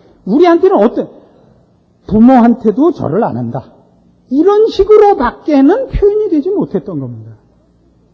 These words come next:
부모에게라도 절을 하는 것은 벌써 하나님 외에 다른 신을 인정하는 것이다라는 그런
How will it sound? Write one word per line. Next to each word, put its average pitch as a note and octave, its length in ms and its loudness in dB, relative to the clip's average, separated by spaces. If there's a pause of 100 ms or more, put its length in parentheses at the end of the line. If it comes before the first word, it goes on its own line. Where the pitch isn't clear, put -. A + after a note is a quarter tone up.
(640)
부모에게라도 F#4+ 880 2
절을 C4 320 2
하는 D#4+ 280 0
것은 D4 300 -2
벌써 B3+ 200 -6
하나님 F#4+ 560 0
외에 D4 840 -2
다른 D#4+ 340 0
신을 F4 360 -2
인정하는 D4+ 540 0
것이다라는 C#4 440 -4 (380)
그런 D#4+ 580 0